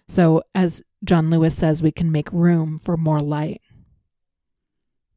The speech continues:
In wise mindfulness, we cultivate embodied, non-judgmental awareness of our present moment experience. We use the tools from a later teaching, the Satipatthana Sutta, to help us establish mindfulness of body,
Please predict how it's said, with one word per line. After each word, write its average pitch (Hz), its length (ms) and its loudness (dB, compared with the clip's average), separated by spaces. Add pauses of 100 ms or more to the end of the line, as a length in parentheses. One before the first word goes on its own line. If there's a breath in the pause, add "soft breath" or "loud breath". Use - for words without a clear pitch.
(1200)
In 196 160 4
wise 160 260 4
mindfulness, 180 680 0
we 165 80 0
cultivate 160 540 0
embodied, 160 680 0 (320 soft breath)
non-judgmental 170 880 2
awareness 156 540 0
of 175 100 -2
our 160 120 0
present 165 400 -2
moment 156 280 -2
experience. 160 960 -4 (960)
We 214 160 6
use 202 140 4
the 202 100 4
tools 180 420 4
from 185 160 0
a 165 80 0
later 156 280 2
teaching, 170 560 0
the 160 80 0
Satipatthana 165 720 0
Sutta, 175 560 2
to 180 100 2
help 170 240 0
us 170 160 -2
establish 170 600 -2
mindfulness 175 600 -2
of 190 160 -8
body, 160 560 0